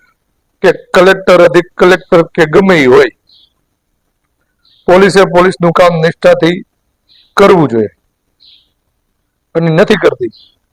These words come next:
કે આપણે આ ભાઈની સાથે બેસશું.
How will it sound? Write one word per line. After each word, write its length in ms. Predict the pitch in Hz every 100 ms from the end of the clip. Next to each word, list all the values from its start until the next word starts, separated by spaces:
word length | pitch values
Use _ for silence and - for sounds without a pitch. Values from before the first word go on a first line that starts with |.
| _ -
કે 40 | 156
આપણે 280 | 180 175 127 - _ -
આ 80 | 147
ભાઈની 300 | 165 170 151
સાથે 300 | 139 - 143 - _ - - _ _ _ _
બેસશું. 480 | 151 190 - - 110